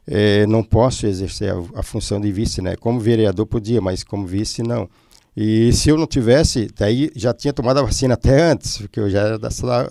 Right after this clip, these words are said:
da área da saúde, tu vê. Então, ainda sou, né? Só tô afastado. E também trabalhei na, no Instituto Psiquiátrico, né? E então eu vejo o trabalho, o empenho da equipe. Trabalhei aqui na Vigilância Sanitária do Estado, trabalhei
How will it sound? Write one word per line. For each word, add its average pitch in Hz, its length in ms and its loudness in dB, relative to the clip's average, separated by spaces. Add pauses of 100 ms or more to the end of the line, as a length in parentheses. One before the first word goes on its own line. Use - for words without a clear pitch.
(120)
da 98 140 0
área 123 180 4
da 131 120 0
saúde, 120 440 -2
tu 95 120 -6
vê. 87 180 -2 (720)
Então, 135 680 6 (300)
ainda 104 300 4
sou, 160 300 4
né? 117 100 4
Só 95 160 -4
tô 107 160 -6
afastado. 107 540 -6 (560)
E 131 260 6 (220)
também 127 220 2
trabalhei 117 320 4
na, 113 260 4
no 113 100 2
Instituto - 420 -2
Psiquiátrico, 117 760 0
né? 110 360 -4
E 110 180 -4
então 113 200 2
eu 156 120 8
vejo 135 240 4
o 131 40 0
trabalho, 117 500 4
o - 20 6
empenho 120 500 4
da 98 120 2
equipe. 120 480 0
Trabalhei 151 480 6
aqui 135 180 0
na 110 240 2
Vigilância 110 480 2
Sanitária 104 380 0
do 113 60 -4
Estado, 113 500 0
trabalhei 110 600 2